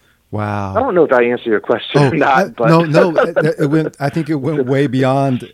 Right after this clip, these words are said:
Speaker 1: um, which that's why I love, uh, my mind left the basketball court and the things that you were saying. I'm like,
Speaker 2: Mm.
Speaker 1: Wow, if, if I,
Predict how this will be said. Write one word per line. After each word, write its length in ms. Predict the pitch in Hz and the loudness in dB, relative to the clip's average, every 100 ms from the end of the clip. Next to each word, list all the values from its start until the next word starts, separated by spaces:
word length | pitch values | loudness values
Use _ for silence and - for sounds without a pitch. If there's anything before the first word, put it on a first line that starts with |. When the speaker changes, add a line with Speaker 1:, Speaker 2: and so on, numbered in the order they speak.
| _ | _
Speaker 1:
um, 460 | - 117 110 107 87 - | -6 -4 -2 -4 -8 -6
which 360 | 117 123 - - _ _ | -2 -2 -2 -18 _ _
that's 200 | - 123 | -4 -4
why 160 | 131 120 | -2 -2
I 40 | |
love, 500 | 113 107 113 104 98 - | -2 -2 -2 -4 -8 -12
uh, 360 | 110 98 92 87 - _ _ _ _ _ _ _ _ _ - | -8 -6 -8 -10 -16 _ _ _ _ _ _ _ _ _ -4
my 180 | 120 123 | 0 2
mind 560 | 117 113 117 110 101 | 2 2 0 0 -4
left 520 | 87 92 104 101 - 95 | -6 -2 -2 -2 -6 -8
the 100 | 92 | -8
basketball 680 | 80 90 87 - 82 82 78 | -6 -8 -8 -10 -12 -10 -10
court 380 | - 92 85 85 _ _ _ _ | -12 -10 -10 -12 _ _ _ _
and 180 | 98 87 | -8 -6
the 80 | |
things 340 | 87 113 107 92 | -6 -4 -4 -4
that 80 | 95 | -6
you 140 | 92 | -6
were 120 | 90 | -6
saying. 420 | 85 - 92 85 | -6 -6 -6 -6
I'm 140 | 82 82 | -8 -8
like, 160 | 82 | -10
Speaker 2:
Mm. 80 | 92 | -12
Speaker 1:
Wow, 600 | 85 82 82 82 76 78 - _ _ _ _ _ _ _ _ | -8 -6 -6 -6 -8 -12 -16 _ _ _ _ _ _ _ _
if, 480 | 120 101 92 - _ _ _ _ _ _ _ _ | -2 0 -4 -10 _ _ _ _ _ _ _ _
if 680 | - 107 127 104 95 - - _ _ | -20 -6 -2 -2 -4 -10 -20 _ _
I, 600 | 110 110 113 120 117 117 | -6 -4 -2 -2 -4 -6